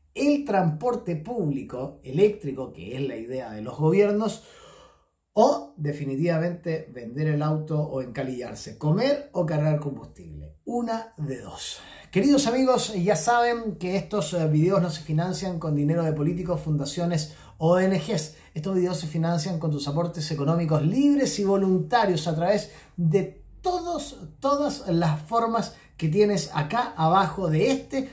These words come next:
y los otros videos. Ahí están los datos de la cuenta Ruth, donde tú puedes hacer tu limón nación o hacer tu por-,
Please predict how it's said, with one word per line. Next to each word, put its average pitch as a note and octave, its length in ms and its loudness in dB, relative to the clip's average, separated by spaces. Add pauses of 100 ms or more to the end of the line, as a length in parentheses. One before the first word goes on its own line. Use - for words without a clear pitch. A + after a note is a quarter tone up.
(140)
y F3 120 -2
los D#3+ 180 0
otros E3 240 0
videos. A#2 400 -6
Ahí E3+ 220 2
están G3+ 240 0
los F3+ 120 2
datos E3 220 0
de C#3 80 -2
la C#3 100 -2
cuenta D3+ 280 4
Ruth, C#4+ 260 0 (300)
donde D#3+ 260 2
tú F3 180 2
puedes F3 460 4
hacer D#3 340 -4
tu A3+ 140 -10
limón F#3+ 320 -2
nación F3 320 -4
o E3 40 -4
hacer D#3 340 -4
tu C#3 100 -8
por-, D#3 360 -2